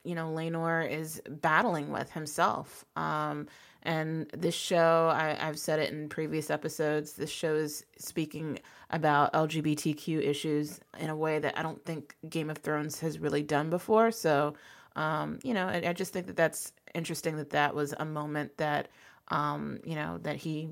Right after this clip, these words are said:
decided to disclose. Uh, so yeah, I, I, I felt for Laenor.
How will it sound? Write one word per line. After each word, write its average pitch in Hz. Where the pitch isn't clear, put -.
decided 160
to 165
disclose. 175
Uh, 175
so 185
yeah, 247
I, 185
I, 175
I 175
felt 185
for 190
Laenor. 190